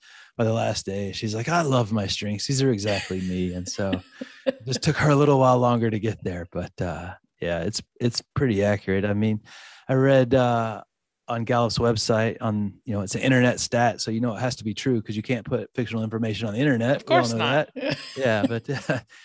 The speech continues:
Speaker 1: I think
Speaker 2: Fake
Speaker 1: eighty-nine,
Speaker 2: news. <laughs>
Speaker 1: <laughs> yeah. What is that? No, it said, uh, I think, eh, like, eighty-five to eighty-nine percent accuracy
Speaker 2: Hmm.
Speaker 1: was what they claimed with this assessment. And, you know, that's pretty good because it's, it's not a granular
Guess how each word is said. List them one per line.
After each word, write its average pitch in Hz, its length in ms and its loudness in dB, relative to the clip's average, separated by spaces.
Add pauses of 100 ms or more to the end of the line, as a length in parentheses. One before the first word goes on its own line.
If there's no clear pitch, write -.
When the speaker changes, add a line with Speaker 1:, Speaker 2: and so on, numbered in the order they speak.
(140)
Speaker 1:
I - 40 -2
think 175 180 4
Speaker 2:
Fake 311 100 6
Speaker 1:
eighty-nine, 247 560 4
Speaker 2:
news. - 0 - (340)
<laughs> 254 80 -2 (120)
Speaker 1:
<laughs> 180 320 4
yeah. 131 300 2 (320)
What 165 120 -10
is 185 120 -8
that? 214 320 -6
No, 113 240 0
it - 100 -4
said, 151 260 2
uh, 131 200 0 (440)
I 147 40 -14
think, 185 220 0
eh, 139 120 4
like, 117 200 -2
eighty-five 139 720 2
to - 260 -4
eighty-nine 113 420 0
percent 101 540 -6
accuracy 95 800 -4 (360)
Speaker 2:
Hmm. 170 120 -12
Speaker 1:
was 104 420 0
what 107 240 -2
they 104 140 0
claimed 101 360 -2
with 95 120 -2
this 95 180 -4
assessment. 95 640 -4
And, 95 360 -2 (520)
you 98 60 -6
know, - 40 -2
that's 120 200 0
pretty 160 260 2
good 98 300 0
because 117 500 -2
it's, - 280 -6 (120)
it's 151 200 -2 (120)
not 202 160 2
a 214 60 2
granular 117 840 2